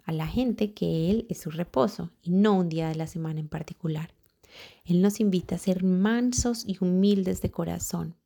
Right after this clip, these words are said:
para buscar y aún mejor hallar el descanso que solo Jesús nos puede ofrecer. O sea, que además de tener la valentía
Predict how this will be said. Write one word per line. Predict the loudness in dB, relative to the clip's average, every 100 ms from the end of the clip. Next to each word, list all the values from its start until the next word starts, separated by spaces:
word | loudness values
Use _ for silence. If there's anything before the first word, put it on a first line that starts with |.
| _ _
para | -4 0
buscar | -2 -4 -2 -2 0
y |
aún | -2 -2 -2
mejor | -2 -2 -6 -6
hallar | -4 -4 -2 0 2 2
el | 0
descanso | -2 -2 -4 -4 -8 -6
que | -6
solo | -4 -2 -2
Jesús | -4 -6 -4 -2 -2 -4
nos | -8 -4
puede | -2 -2
ofrecer. | -4 -8 -6 -8 -8 _ _ _ _ _ _ _ -20 -20 -20 _
O | 0
sea, | 2 0 2 -2 -6 -20 _ _ 2
que | 4
además | 4 2 2
de | 0
tener | 0 0
la | 0 0
valentía | -2 -2 -6 -8 -6 -4 -2 0 -2 -4